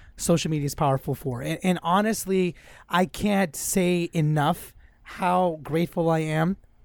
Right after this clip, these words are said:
for having, you know, these platforms available for me to use. And everyone out there, I know you hear this all the time,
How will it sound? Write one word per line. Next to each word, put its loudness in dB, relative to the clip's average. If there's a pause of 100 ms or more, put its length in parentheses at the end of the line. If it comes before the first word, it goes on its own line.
(160)
for 4
having, 2
you 2
know, 2
these -2
platforms -2 (400)
available 0
for -2
me 2
to 2
use. 0
And -2
everyone 0
out 0
there, 0
I 0
know 2
you -2
hear 0
this 0
all -4
the 0
time, 0